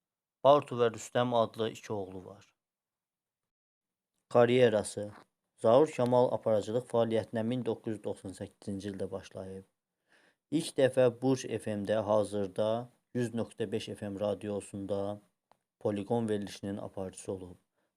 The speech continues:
Daha sonra Xəzər televiziyasında teleaparıcılıq fəaliyyətinə başlayıb. Televiziyada ilk layihəsi Ay Zaur verilişi olub. Daha sonra Beşdə beş layihəsi ilə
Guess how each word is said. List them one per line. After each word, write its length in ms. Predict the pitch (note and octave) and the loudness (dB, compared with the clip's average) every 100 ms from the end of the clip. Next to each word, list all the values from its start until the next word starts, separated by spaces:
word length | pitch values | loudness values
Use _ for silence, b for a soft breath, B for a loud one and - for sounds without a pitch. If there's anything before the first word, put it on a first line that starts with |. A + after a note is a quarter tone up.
| - | -6
Daha 200 | G2+ A#2 | 0 0
sonra 320 | A#2 A2 G#2+ | 0 -4 -4
Xəzər 500 | - G#2+ F#2+ A2+ G#2+ | -4 -4 -2 -2 -2
televiziyasında 800 | G#2+ G#2 G2 G2+ G2 - G2+ G2 | -4 -6 -8 -8 -8 -6 -8 -6
teleaparıcılıq 760 | G#2+ G#2 G2+ G#2 G2+ G#2 G2+ - | -8 -10 -8 -8 -8 -8 -12 -8
fəaliyyətinə 540 | A2 G2+ G2 - G#2 G2 | -10 -8 -10 -10 -10 -10
başlayıb. 520 | F#2+ - F#2+ G2 G2 _ _ _ _ _ _ - - | -12 -14 -16 -16 -20 _ _ _ _ _ _ -20 -2
Televiziyada 880 | B2 A2+ A#2+ C3+ A#2+ A2+ A#2 A2 - | 2 4 2 0 4 4 6 4 2
ilk 260 | C3+ B2+ A#2 | -6 -8 0
layihəsi 640 | A2+ A2 G#2+ - G#2+ G#2+ A2+ | 0 4 2 0 -4 -2 0
Ay 160 | A2 | 0
Zaur 360 | G2 G#2+ G#2+ F#2+ | 0 0 0 -2
verilişi 380 | F#2+ F#2 - G2 | -6 -8 -10 -10
olub. 280 | F#2 F#2+ - _ _ _ - | -8 -12 -14 _ _ _ -6
Daha 200 | G#2+ A#2 | 0 0
sonra 300 | A#2 G#2+ G#2+ | 0 -2 -2
Beşdə 400 | G#2 G2 - G2+ | -2 -6 -8 -6
beş 160 | A2 G#2 | -6 -4
layihəsi 560 | G#2 G2 G2+ F#2+ - G2+ | -6 -4 -6 -8 -10 -10
ilə 220 | G2+ F#2+ | -8 -8